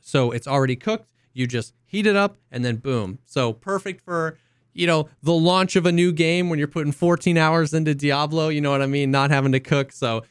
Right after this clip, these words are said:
not only do you get to skip the grocery store visit, but also skip the cooking of everything as well. Uh, and, uh, the big thing with Factor, uh,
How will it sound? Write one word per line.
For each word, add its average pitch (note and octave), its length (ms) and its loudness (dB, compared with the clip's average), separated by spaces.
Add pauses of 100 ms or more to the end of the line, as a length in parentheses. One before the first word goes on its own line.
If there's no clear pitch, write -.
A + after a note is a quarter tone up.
not D#3+ 160 -4
only F3 180 -2
do D3+ 120 -8
you D3 60 -6
get D3+ 180 -10
to C#3+ 80 -10
skip C3+ 420 -10
the A#2+ 300 -4
grocery G3+ 500 2
store E3+ 240 2
visit, D3+ 380 0
but B2+ 100 -6
also A#2+ 320 -4
skip A2+ 400 -14 (420)
the G#2 360 -10 (140)
cooking C#3+ 440 0
of B2 240 -2
everything A#2 540 -4
as A2+ 260 -8
well. D#3 380 -2 (340)
Uh, B2 280 -2 (200)
and, C#3+ 300 -2
uh, B2 200 0 (120)
the B2+ 180 -2
big G3+ 320 -6
thing F#3 320 -2
with C#3+ 240 0 (240)
Factor, C3+ 500 -2 (300)
uh, A#2 160 -4